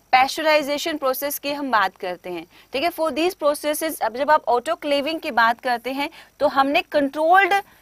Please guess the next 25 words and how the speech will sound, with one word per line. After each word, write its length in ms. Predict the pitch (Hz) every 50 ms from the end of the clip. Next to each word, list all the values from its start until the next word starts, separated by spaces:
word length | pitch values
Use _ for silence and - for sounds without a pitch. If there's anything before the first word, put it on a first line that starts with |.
| _ _ -
एटमो-, 420 | 226 262 262 269 277 - - - - -
कंट्रोल 400 | 285 277 277 269 302 330 359 392
टेम्परेचर 500 | 370 - 294 277 269 277 277 269 320 330
कंडीशंस 520 | - 302 285 262 277 277 - 320 320 311
को 140 | - - 302
वहां 240 | 254 262 262 269 254
पर 180 | 254 285 277 269
क्रिएट 440 | - - 254 254 254 262 277 269
किया 200 | - - 254 233
होता 220 | 202 190 190 - 254
है। 60 | 269
हम 60 | 269
उसको 200 | 302 294 - 349 - - -
मॉडिफाई 600 | 214 220 233 254 240 - 359 - 339 339 339 349
नहीं 160 | 349 359 349
कर 220 | - - 285 262 247
रहे 120 | 254 294
हैं, 60 | 311
हम 140 | 302 294 277
उसको 220 | 302 - - 330
कंट्रोल 480 | 311 320 285 269 - 285 285 294 311 311
कर 240 | - 254 220 202 185
रहे 100 | 185 190
हैं। 100 | 196 202
Like, 380 | 226 269 302 - - - 339